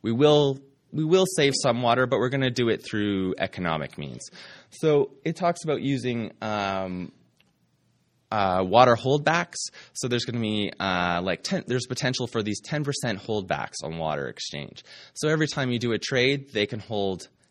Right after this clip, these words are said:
ten percent of that water back if they choose. But again, that's gonna be up to the minister's discretion.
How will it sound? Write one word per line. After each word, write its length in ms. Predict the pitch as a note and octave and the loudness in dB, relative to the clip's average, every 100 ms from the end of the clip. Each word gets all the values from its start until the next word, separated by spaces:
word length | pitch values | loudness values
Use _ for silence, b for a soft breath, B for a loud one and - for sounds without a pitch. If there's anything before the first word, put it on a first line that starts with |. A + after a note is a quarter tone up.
| _ _ - | _ _ -8
ten 220 | - A#2 | -6 -4
percent 300 | A2+ - G2 | -4 -6 -6
of 80 | F2 | 0
that 240 | E2+ B1 | 0 0
water 300 | E2 D#2+ D#2+ | 0 0 0
back 360 | D#2+ D#2 D#2+ - | 0 0 0 -8
if 200 | - G#2+ | -8 -8
they 180 | - E2+ | -4 -4
choose. 540 | - - F2 A1+ - - B B B B | -4 -6 -6 -8 -12 -20 B B B B
But 140 | A#2 | -2
again, 280 | A#2+ C3 C3 | 2 4 4
that's 200 | A#2 A#2 | 2 0
gonna 180 | D#3 D3+ | -2 -2
be 100 | - | 0
up 180 | G2 - | -2 -2
to 100 | G#2 | -4
the 80 | |
minister's 480 | G2 G#2+ G#2+ - G2 | -2 -2 -2 -2 -4
discretion. 720 | - - - F#2 - C3+ C#3+ | -4 -6 0 0 0 -6 -8